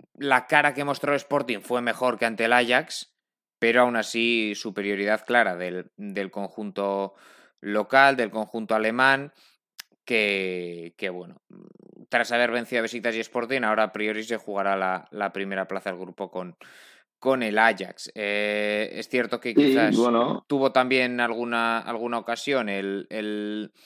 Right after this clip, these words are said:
Speaker 1: el Sporting, pero, bueno, la única que acabó en gol fue la de Malen, decías.
Speaker 2: No, a ver, no fue un partido sencillo para el Dortmund, pero tampoco puso demasiados problemas el,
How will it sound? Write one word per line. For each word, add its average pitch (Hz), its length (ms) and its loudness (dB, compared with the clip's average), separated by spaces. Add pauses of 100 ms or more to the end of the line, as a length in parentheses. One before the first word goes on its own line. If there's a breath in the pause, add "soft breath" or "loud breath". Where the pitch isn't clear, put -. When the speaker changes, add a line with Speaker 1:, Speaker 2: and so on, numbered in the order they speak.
(280 soft breath)
Speaker 1:
el 120 140 -2
Sporting, 180 720 -2 (520)
pero, 180 480 -2
bueno, - 400 -20 (220)
la - 120 -14
única 107 300 -10
que 107 60 -10
acabó 101 240 -6
en 101 80 -8
gol 107 120 -6
fue - 140 -10
la 90 80 -4
de 85 60 -6
Malen, 82 260 -12
decías. - 480 -14 (1800)
Speaker 2:
No, 131 320 6
a 113 60 4
ver, 120 100 4
no 110 200 6
fue 123 140 2
un 110 60 4
partido 110 300 6
sencillo 107 420 4
para 101 260 4
el 98 200 6
Dortmund, 110 440 4
pero 90 540 4 (360)
tampoco 104 840 4 (680)
puso 107 200 6
demasiados 110 360 4
problemas 107 320 4
el, 104 220 6